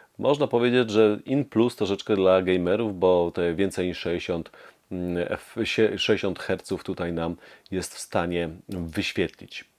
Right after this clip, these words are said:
Oczywiście nie jest to monitor gamingowy, nie mamy tutaj stu czterdziestu czterech herców odświeżania, nie mamy tutaj czasu reakcji na poziomie jednej milisekundy, ale dla casualowego gracza, dla standardowego Kowalskiego, który gra nie tylko w super szybkie strzelanki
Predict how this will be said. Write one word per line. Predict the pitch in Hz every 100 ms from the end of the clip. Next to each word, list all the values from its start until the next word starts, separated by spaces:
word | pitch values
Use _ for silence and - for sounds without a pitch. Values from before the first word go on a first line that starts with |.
| -
Oczywiście | 139 175 180
nie | 214
jest | 214 -
to |
monitor | 143 131 117
gamingowy, | 101 113 107 98 95 92 95 98 101
nie |
mamy | 113 113
tutaj | - 107
stu | - 101
czterdziestu | 110 95 101
czterech | - 101 -
herców | 101 - 90
odświeżania, | 90 - 90 95 92 95 95 95
nie | 101
mamy | 110 104
tutaj | 107 95
czasu | 107 - 101
reakcji | 101 90 101
na | 92
poziomie | 92 95
jednej | 98 98 98
milisekundy, | 95 90 104 - 92 85 117 156 - - - -
ale | 127 135
dla | 120 127 117
casualowego | 120 107 101 92 120 123
gracza, | 110 113 - 110
dla | 98 92 92 87
standardowego | - 98 90 85 90 98 95 92
Kowalskiego, | - 90 82 - 98 92 -
który | - 90 87 - - - -
gra | 85 110 113 113
nie | 107 113
tylko | 135 117 - 92
w | -
super | - - 98
szybkie | - 107 - 92
strzelanki | - - 98 95 87 95